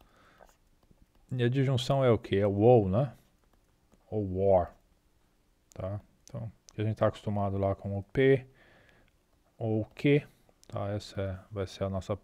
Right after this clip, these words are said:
principal notação. Mas aí a gente também pode ter, o, sei lá, P, Q, ou P, ou Q,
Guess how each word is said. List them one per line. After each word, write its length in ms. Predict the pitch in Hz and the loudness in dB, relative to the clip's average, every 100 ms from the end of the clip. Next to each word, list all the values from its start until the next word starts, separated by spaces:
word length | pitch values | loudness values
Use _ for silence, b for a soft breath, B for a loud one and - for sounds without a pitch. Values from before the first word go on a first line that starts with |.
| _ | _
principal 360 | - 98 - 95 | -14 -14 -10 -10
notação. 640 | 95 - 101 - 147 160 147 - B B B B B B _ | -10 -10 -6 2 2 2 -4 -16 B B B B B B _
Mas 260 | - 104 104 | -14 -10 -4
aí 200 | 104 107 | -2 0
a 60 | 98 | -2
gente 240 | 101 - | -4 -6
também 320 | - 101 101 | -6 -4 -6
pode 300 | - 98 95 | -6 -8 -8
ter, 460 | - 101 101 92 B B B B _ - 117 - | -6 -4 -2 -4 B B B B _ -20 -20 -18
o, 120 | - 107 _ _ | -16 -16 _ _
sei 180 | - | -18
lá, 80 | 107 - _ | -18 -20 _
P, 400 | - 107 98 - _ _ _ _ _ b b b b b b b b b b _ _ _ _ _ _ _ _ _ _ _ _ _ B B B B B _ - | -6 -4 -4 -8 _ _ _ _ _ b b b b b b b b b b _ _ _ _ _ _ _ _ _ _ _ _ _ B B B B B _ -6
Q, 540 | 147 143 143 139 127 - _ 123 | 0 2 4 2 0 -10 _ -18
ou 300 | 110 101 101 - - | -14 -12 -12 -14 -10
P, 380 | 104 101 98 90 _ _ _ _ _ _ _ - | -6 -4 -6 -8 _ _ _ _ _ _ _ -10
ou 360 | 98 95 95 - | -8 -8 -10 -14
Q, 580 | - 143 143 143 143 135 | -6 -2 2 4 2 0